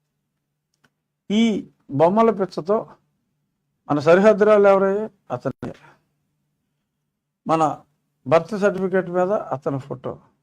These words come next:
మన కార్ డ్రైవింగ్ లైసెన్స్ మీద అతని ఫోటో. మొన్న లాస్ట్ టైమ్ అమెరికా ఒక అతను ఇక్కడ ఇంటర్నేషనల్ డ్రైవింగ్ లైసెన్స్ తీసుకుని, అమెరికాలో టాక్సీలు అంటే ఒక డబ్బు ఉంది,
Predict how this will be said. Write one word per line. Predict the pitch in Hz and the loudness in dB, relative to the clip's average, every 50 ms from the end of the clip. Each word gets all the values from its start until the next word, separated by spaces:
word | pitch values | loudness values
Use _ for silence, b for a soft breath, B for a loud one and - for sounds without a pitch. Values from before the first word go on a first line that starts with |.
| _ _ _ _ _ _ _ _ _ _ _ _ _ | _ _ _ _ _ _ _ _ _ _ _ _ _
మన | - 147 147 | -6 -4 -4
కార్ | 139 147 - 156 185 214 233 | -4 -2 2 4 4 6 4
డ్రైవింగ్ | 233 196 202 208 - _ _ _ _ _ 208 - _ - 180 | 4 2 -2 -2 -4 _ _ _ _ _ -8 -8 _ -8 -10
లైసెన్స్ | 170 170 180 175 - | -8 -8 -8 -10 -10
మీద | 170 175 175 175 196 208 - - - _ _ - | -10 -8 -6 -4 -4 -4 -6 -6 -10 _ _ -14
అతని | 127 135 - 143 139 131 | -12 -8 -6 -6 -6 -6
ఫోటో. | 135 127 117 - 131 113 - - _ _ _ _ _ _ _ _ _ _ _ _ _ _ _ - | -8 -10 -12 -12 -14 -18 -18 -20 _ _ _ _ _ _ _ _ _ _ _ _ _ _ _ -2
మొన్న | 190 226 240 233 214 202 233 - - _ _ _ _ _ _ _ _ _ _ _ _ _ _ _ _ _ _ _ _ _ _ _ _ _ _ - | 0 2 2 2 0 0 -4 -6 -14 _ _ _ _ _ _ _ _ _ _ _ _ _ _ _ _ _ _ _ _ _ _ _ _ _ _ -2
లాస్ట్ | 180 190 185 190 | 0 0 0 0
టైమ్ | - 208 196 | 0 0 0
అమెరికా | 190 180 180 196 202 196 185 202 175 147 - | 0 0 -2 -2 -2 0 2 2 2 0 0
ఒక | - - - 151 | -4 -6 -6 -4
అతను | 160 156 156 180 - _ - | -4 -4 -4 -6 -8 _ -8
ఇక్కడ | 151 - 156 | -8 -6 -4
ఇంటర్నేషనల్ | 151 156 156 143 - 175 175 165 131 - - - | -4 -6 -6 -6 -4 -4 -4 -4 -6 -8 -6 -4
డ్రైవింగ్ | 143 143 156 156 - - - - - | -2 -2 -2 -2 -6 -10 -12 -12 -10
లైసెన్స్ | 147 127 151 156 139 135 - | -10 -10 -8 -10 -12 -10 -10
తీసుకుని, | 143 139 127 - - 170 202 277 - _ _ _ _ _ _ _ _ _ _ _ - | -10 -10 -10 -10 -10 -12 -12 -12 -14 _ _ _ _ _ _ _ _ _ _ _ -6
అమెరికాలో | 165 185 196 180 185 180 180 | -2 0 2 2 4 4 2
టాక్సీలు | 170 - 160 160 165 - - 180 170 | 2 0 0 0 0 -2 -4 -6 -4
అంటే | 170 165 - - - | -6 -6 -8 -8 -4
ఒక | 156 147 143 | -4 -2 0
డబ్బు | 143 143 143 147 | 0 -2 -2 -2
ఉంది, | 139 120 101 95 - | -4 -4 -6 -10 -16